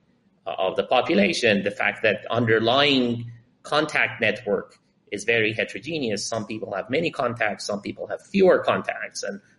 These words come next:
one of the things that happens is that the, the nodes that have more contacts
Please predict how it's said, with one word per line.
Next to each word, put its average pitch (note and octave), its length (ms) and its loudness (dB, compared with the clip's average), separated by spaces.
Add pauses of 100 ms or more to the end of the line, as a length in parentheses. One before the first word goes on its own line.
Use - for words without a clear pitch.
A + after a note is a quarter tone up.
(100)
one C#3 160 4
of D#3 100 4
the D3+ 80 4
things A#2+ 300 0
that A2 140 0
happens G#2 500 -2
is G#2 160 -12
that G2 240 -6 (380)
the, G2+ 320 6
the A2 100 2
nodes C3 380 2
that A2 180 0
have G#2 160 -2
more B2 320 4
contacts B2 640 -4